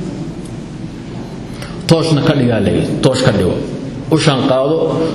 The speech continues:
toban mitir oo kaa horreysa, iyo toban kaa dambaysa, iyo toban hareerahay ku ifi doontahay. Kaxaysaa la ushan qaado, waa ul,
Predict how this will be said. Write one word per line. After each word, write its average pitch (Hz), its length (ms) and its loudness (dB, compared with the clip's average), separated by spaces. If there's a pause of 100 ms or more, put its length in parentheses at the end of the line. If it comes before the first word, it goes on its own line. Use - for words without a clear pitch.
toban 156 240 4
mitir 156 220 2
oo 143 80 2
kaa 143 140 2
horreysa, - 420 0 (540)
iyo 135 120 4
toban 156 280 4
kaa 143 280 2
dambaysa, - 440 2 (380)
iyo 135 140 6
toban 156 240 4
hareerahay 135 440 2
ku 131 120 6
ifi 127 200 2
doontahay. 104 460 2 (640)
Kaxaysaa 139 420 2
la 123 100 0
ushan 120 280 2
qaado, 110 200 4
waa 123 100 2
ul, 151 120 2